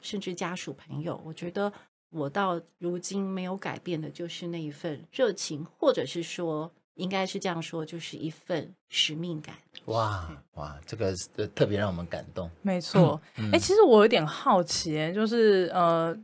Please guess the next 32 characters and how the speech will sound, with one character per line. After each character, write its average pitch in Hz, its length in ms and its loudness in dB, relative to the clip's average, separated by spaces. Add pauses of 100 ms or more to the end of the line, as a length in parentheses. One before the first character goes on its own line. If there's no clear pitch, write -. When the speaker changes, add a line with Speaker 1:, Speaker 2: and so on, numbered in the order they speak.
(280)
Speaker 3:
刘 233 120 6
宁， 330 140 8
我 214 100 6
相 240 200 4
信 208 180 2
你 160 100 0
一 160 40 -2
定 214 180 4
接 202 160 4
触 202 160 2
过 208 140 8
很 156 100 2
多 165 140 4
的 156 80 2
个 160 280 0
案， - 340 2 (460)
进 226 200 6
而 175 160 6
接 208 200 8
触 226 140 6
过 202 160 8
他 196 140 6
们 170 100 0
的 151 80 0
家 143 360 0
属。 - 280 -8 (220)
Speaker 1:
嗯 202 120 -2
哼。 208 100 -4
Speaker 3:
那 359 100 8
你 220 160 6
会， 208 440 8 (380)
呃， 180 400 4